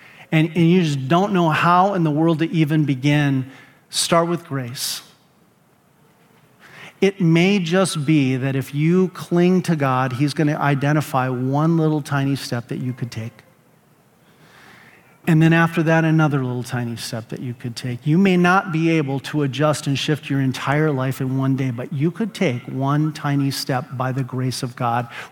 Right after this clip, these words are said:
with his help and with his love. Paul also says, don't expect this to take no effort. He says, "Everyone who competes in the games goes into strict training." We talked about that.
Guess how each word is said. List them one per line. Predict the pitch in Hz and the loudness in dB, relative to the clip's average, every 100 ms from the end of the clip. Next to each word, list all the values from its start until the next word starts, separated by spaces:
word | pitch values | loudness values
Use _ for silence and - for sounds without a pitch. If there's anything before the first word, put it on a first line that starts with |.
| - | 0
with | 143 143 | 0 0
his | 156 151 | -2 -2
help | 131 117 110 | -4 -4 -4
and | - 127 | -4 -2
with | 127 123 | -2 -2
his | 127 123 | -4 -4
love. | 117 117 135 - _ - - - - - - - - _ _ _ _ _ _ _ _ _ _ | -4 -6 -8 -18 _ -18 -16 -14 -14 -14 -16 -18 -20 _ _ _ _ _ _ _ _ _ _
Paul | - 170 170 | 0 2 4
also | 170 170 160 | 2 2 -2
says, | - 147 135 | -2 -2 -2
don't | 131 156 | 0 0
expect | 151 - 160 143 - | 0 -2 -2 -2 -2
this | 139 | -4
to | - 131 | -4 -4
take | 143 131 | -2 -2
no | 127 123 | -2 0
effort. | 131 131 120 107 - _ _ _ _ _ _ _ _ - | -2 -4 -8 -12 -18 _ _ _ _ _ _ _ _ -16
He | - 147 | -2 -2
says, | - 170 131 120 120 - - _ _ _ - | 0 0 0 -4 -8 -12 -14 _ _ _ 0
"Everyone | 160 165 175 175 175 | 2 4 4 2 4
who | 160 | 2
competes | 151 - 131 - 160 160 | 0 -2 -4 0 0 2
in | 156 | 2
the | 143 | 2
games | 123 131 131 131 123 - 139 | 0 0 0 -2 -4 -6 -4
goes | 135 143 131 | 0 0 0
into | - 139 139 | -2 -2 -2
strict | - - 143 - | -4 -2 -4 -4
training." | 151 135 120 | -2 -2 -2
We | 131 | -2
talked | 131 147 127 117 | 0 0 -2 -8
about | 113 110 | -10 -10
that. | 123 110 | -12 -12